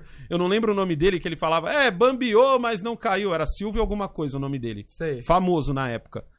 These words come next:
Speaker 1: tá ligado? Um narrador de futebol. E o pessoal brincou muito
Speaker 2: Silvio
Speaker 1: com isso.
Speaker 2: Luiz?
Speaker 1: Será que era isso? Que ele ficava assim, "Bambiou, mas não caiu." Tá ligado?
Speaker 2: Deve
Speaker 1: E,
Speaker 2: ser ele.
Speaker 1: e o povo zoou muito por causa dessa expressão. E aí eu tive que ir embora, não vi a treta, mas depois os moleques falaram que quem ganhou foi o Johnson. Mas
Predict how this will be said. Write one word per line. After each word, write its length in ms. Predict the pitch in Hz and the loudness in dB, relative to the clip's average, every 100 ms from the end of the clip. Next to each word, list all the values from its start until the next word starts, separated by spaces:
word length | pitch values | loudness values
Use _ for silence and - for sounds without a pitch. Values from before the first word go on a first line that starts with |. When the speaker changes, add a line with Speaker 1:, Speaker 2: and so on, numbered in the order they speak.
| _ | _
Speaker 1:
tá 80 | - | -6
ligado? 220 | 117 123 | -4 -2
Um 40 | 123 | 0
narrador 320 | 139 147 139 | 0 2 0
de 120 | 139 | -4
futebol. 600 | 139 - 160 127 110 - - | -6 -6 -2 0 -2 -6 -6
E 60 | 208 | -4
o 60 | |
pessoal 340 | 202 190 214 196 | 0 2 2 0
brincou 500 | 175 160 185 185 208 | -4 -6 -4 0 0
muito 220 | 196 190 | 0 -2
Speaker 2:
Silvio 220 | 190 170 | 0 2
Speaker 1:
com 60 | 147 | 6
isso. 80 | - | 4
Speaker 2:
Luiz? 240 | 127 - - - - _ _ _ | 4 -8 -20 -20 -20 _ _ _
Speaker 1:
Será 180 | - | -4
que 80 | 415 | 0
era 160 | 214 196 | 2 2
isso? 340 | 254 - 110 | 2 0 -2
Que 80 | - | -6
ele 100 | 220 | -6
ficava 200 | - 254 | -2 2
assim, 180 | 233 247 | 2 2
"Bambiou, 680 | 190 349 294 294 302 294 262 | 4 4 4 0 4 4 4
mas 240 | 254 196 | 2 0
não 160 | 254 247 | -2 -2
caiu." 680 | 247 208 247 226 185 139 - - - - | 0 2 2 2 2 0 -4 -20 -12 0
Tá 80 | 147 | 4
ligado? 240 | 175 170 | 6 4
Speaker 2:
Deve 140 | 208 233 | 4 0
Speaker 1:
E, 40 | |
Speaker 2:
ser 180 | - 208 | 0 -2
ele. 220 | 147 120 | -2 -2
Speaker 1:
e 60 | 277 | -2
o 60 | 285 | 2
povo 240 | 302 285 | 2 2
zoou 300 | 233 277 302 | 4 4 4
muito 320 | 285 254 - | 2 6 6
por 120 | 175 | 6
causa 240 | 160 175 156 | 2 0 0
dessa 220 | 151 151 | -2 -2
expressão. 500 | 147 156 139 123 107 _ _ | -2 -4 -4 -4 -8 _ _
E 80 | 139 | 2
aí 120 | 185 | 4
eu 60 | 208 | 4
tive 160 | 208 214 | 2 -4
que 100 | 226 | -2
ir 40 | |
embora, 300 | 226 196 196 | 2 4 4
não 120 | 170 | 2
vi 100 | 160 | 0
a 60 | 190 | 0
treta, 280 | 190 151 - | 2 0 0
mas 140 | 127 | -2
depois 260 | 131 135 151 | -4 -6 -6
os 120 | 147 | -4
moleques 280 | 143 143 - | -4 -4 -6
falaram 200 | 143 143 | -6 -6
que 100 | - | -6
quem 120 | 147 | -6
ganhou 260 | 143 139 139 | -4 -2 -2
foi 160 | 151 | -2
o 80 | 160 | -4
Johnson. 380 | 139 123 120 - | -2 -6 -6 -6
Mas 200 | 117 120 | -6 -6